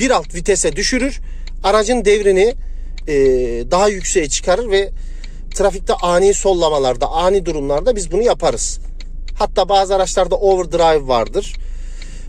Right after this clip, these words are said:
Ee, peki <coughs> e,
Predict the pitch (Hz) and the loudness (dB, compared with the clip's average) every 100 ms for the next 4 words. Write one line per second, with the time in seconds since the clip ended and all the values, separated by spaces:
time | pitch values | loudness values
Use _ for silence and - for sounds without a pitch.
0 | - 143 127 123 123 120 120 113 262 269 | -2 0 2 2 0 -2 -4 -2 -4 0
1 | 190 160 156 - - - - - - - | 2 2 0 -6 -10 -10 -8 -8 -10 -10
2 | - - - - - - - 906 - - | -8 -6 -6 -6 -8 -6 -6 -6 -4 -4
3 | 233 - - - - - - - - - | -4 -8 -8 -10 -10 -12 -12 -12 -10 -10
4 | - - - - - 147 139 135 | -10 -10 -10 -10 0 4 6 4